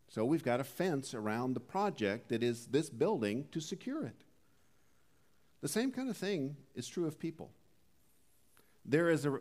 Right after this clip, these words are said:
a fence around every heart for a good reason.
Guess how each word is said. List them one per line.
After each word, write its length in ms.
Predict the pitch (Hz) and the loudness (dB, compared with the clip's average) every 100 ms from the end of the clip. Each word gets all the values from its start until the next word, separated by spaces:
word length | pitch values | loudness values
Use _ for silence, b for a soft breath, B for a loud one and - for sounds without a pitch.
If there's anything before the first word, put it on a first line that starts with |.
| - | -4
a 60 | 123 | -8
fence 720 | - - 165 95 - - - - | -4 0 2 0 -4 -12 -12 -6
around 380 | 110 110 107 104 | -2 0 -2 -2
every 300 | 120 127 135 | -4 -4 -6
heart 500 | - 104 78 - - - _ _ - _ _ _ _ _ _ | -4 -6 -6 -10 -20 -20 _ _ -20 _ _ _ _ _ _
for 100 | 104 | -6
a 40 | 92 | -4
good 200 | 101 117 | -4 -4
reason. 320 | 165 175 | -6 -8